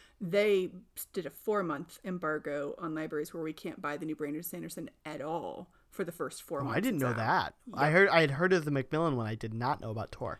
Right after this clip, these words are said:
Speaker 1: Yeah.
Speaker 2: Interesting.
Speaker 1: Yep. Well, and Tor is underneath that. So Macmillan is expanding the ways in which they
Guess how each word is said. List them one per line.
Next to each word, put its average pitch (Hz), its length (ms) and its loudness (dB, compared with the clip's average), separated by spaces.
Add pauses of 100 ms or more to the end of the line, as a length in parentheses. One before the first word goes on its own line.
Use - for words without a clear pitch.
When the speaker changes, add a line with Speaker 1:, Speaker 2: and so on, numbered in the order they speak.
(140)
Speaker 1:
Yeah. 139 280 0
Speaker 2:
Interesting. 110 400 -10 (100)
Speaker 1:
Yep. 180 240 -2 (200)
Well, 196 120 2
and 202 160 0
Tor 202 320 2
is 180 300 0
underneath 180 340 -2
that. 143 220 -4
So 160 440 0 (140)
Macmillan 190 840 0 (120)
is - 400 -6 (100)
expanding 175 960 -4 (220)
the 175 460 -2 (300)
ways 180 360 0
in 170 100 -6
which 160 220 -6
they 170 160 -4